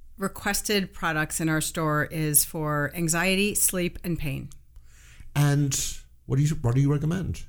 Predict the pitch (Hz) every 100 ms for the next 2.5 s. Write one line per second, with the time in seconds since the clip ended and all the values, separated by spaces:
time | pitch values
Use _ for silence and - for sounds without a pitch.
0 | - - - 135 - 139 120 117 131 113
1 | 110 101 117 107 107 110 110 120 165 208
2 | - - - - -